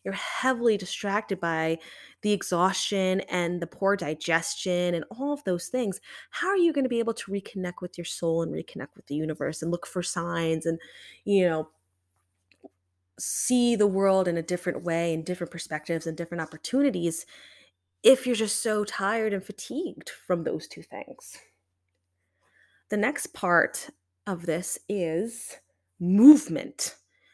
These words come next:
Movement is super important as well. When you're sitting there for hours,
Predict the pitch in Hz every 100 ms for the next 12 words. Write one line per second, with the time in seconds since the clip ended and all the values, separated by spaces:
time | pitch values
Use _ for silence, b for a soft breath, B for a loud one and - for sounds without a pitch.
0 | - 196 220 285 - 208 180 - - 175
1 | - 170 - 165 156 - 165 - 156 -
2 | 156 160 175 165 156 123 101 B B B
3 | B B 180 185 208 277 339 330 277 269
4 | - _ _ _ _ _ _ _ _ _
5 | - - 302 - 226 220 214 214 220 240
6 | _ - - - 269 262 190 - 196 190
7 | - -